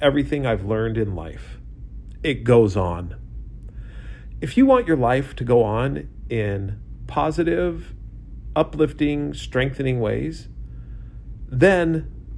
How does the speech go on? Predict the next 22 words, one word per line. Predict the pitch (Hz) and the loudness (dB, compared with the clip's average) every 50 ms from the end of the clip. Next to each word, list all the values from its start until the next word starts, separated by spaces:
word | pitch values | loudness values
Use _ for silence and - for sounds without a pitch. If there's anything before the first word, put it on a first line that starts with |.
| - - - - - - - 123 | -10 -10 -10 -10 -10 -8 -6 0
do | 117 143 170 185 190 196 | 4 4 4 6 4 2
the | 185 180 170 156 - | 2 2 0 0 0
uncomfortable | 135 143 147 135 - 135 123 123 - - 123 110 | 0 -2 -2 -2 0 0 0 0 -2 -2 -4 -2
thing | - - 113 107 104 | 0 0 -2 0 0
now. | 101 92 87 90 | -2 -2 -4 -6
Set | 87 - - - - - 180 196 190 185 | -8 -8 -10 -10 -2 0 0 2 2 0
a | 170 | 0
streak | - - - - 135 131 123 104 101 - | -2 -4 -4 -2 -2 -2 -2 -2 -4 -4
in | 107 107 104 110 - - - | -6 -4 -4 -6 -8 -2 2
every | 160 160 156 156 160 151 - - | 2 2 2 2 0 0 0 0
area | 123 120 120 110 110 | 0 2 2 0 0
of | - - 107 101 | 0 -2 -2 0
your | 110 101 92 | 0 -2 -2
life. | 87 87 - - - - - - - - - - - - - - - - - | -2 -4 -6 -8 -10 -14 -14 -14 -14 -12 -12 -14 -14 -14 -12 -12 -14 -12 -14
Keep | - - 185 180 135 | -6 -2 0 0 4
that | - 165 139 117 - | 4 4 4 4 0
streak | - - 135 127 - - | -4 -2 -2 -2 2 2
alive. | 113 104 95 92 85 82 - - - - - - - - - - - - | 2 2 0 -2 -4 -6 -8 -10 -12 -12 -12 -12 -12 -12 -12 -14 -14 -12
Share | - - - - - 180 175 165 143 | -12 -10 -8 2 6 8 8 8 6
it | 107 - - - - - - - - - - - - - - - | 4 2 -4 -10 -12 -12 -12 -12 -12 -12 -12 -14 -14 -14 -14 -12
so | - - 165 147 | 2 4 6 6
that | 135 139 - - | 6 4 0 -2